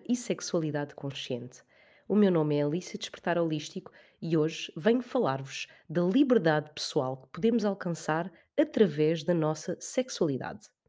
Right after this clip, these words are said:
Porquê que a sexualidade nos dá a liberdade que tanto desejamos? A sexualidade conecta-nos com a nossa natureza mais primal,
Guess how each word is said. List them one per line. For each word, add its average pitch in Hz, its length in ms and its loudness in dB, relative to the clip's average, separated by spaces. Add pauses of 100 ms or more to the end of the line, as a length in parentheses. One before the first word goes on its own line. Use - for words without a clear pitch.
(500)
Porquê - 200 -2
que 427 100 0
a 320 40 0
sexualidade 190 880 2
nos 208 240 4
dá 240 160 6
a 247 60 2
liberdade 175 520 2
que - 140 -8
tanto 262 400 -2
desejamos? 190 840 0 (720)
A 156 60 -8
sexualidade 160 880 -2 (240)
conecta-nos 190 600 0
com - 140 -2
a 175 40 2
nossa 170 320 -2
natureza 165 500 -2
mais 151 280 -4
primal, 135 580 -4